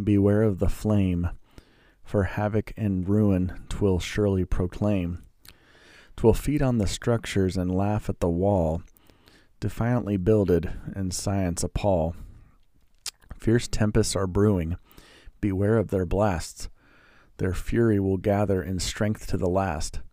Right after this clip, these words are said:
The roar of their rushing the world will astound, and woe in the wake of their whirlings abound. A plague is in nesting, beware of its breath.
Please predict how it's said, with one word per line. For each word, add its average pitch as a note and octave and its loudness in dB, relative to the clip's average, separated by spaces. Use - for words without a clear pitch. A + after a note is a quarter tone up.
The F#2+ 2
roar A2 4
of F#2+ -4
their G2 4
rushing G#2 2
the F#2 2
world G2+ 2
will F#2+ 2
astound, F2+ 0
and F#2+ -2
woe G#2+ 2
in G2+ -2
the F2 0
wake F2 0
of G2 -6
their F#2 -2
whirlings F#2 -2
abound. E2+ -4
A G2 -2
plague C#3 2
is G#2+ 0
in G2+ 2
nesting, F#2 -2
beware G#2 2
of F#2 -2
its F#2 -6
breath. G2+ 0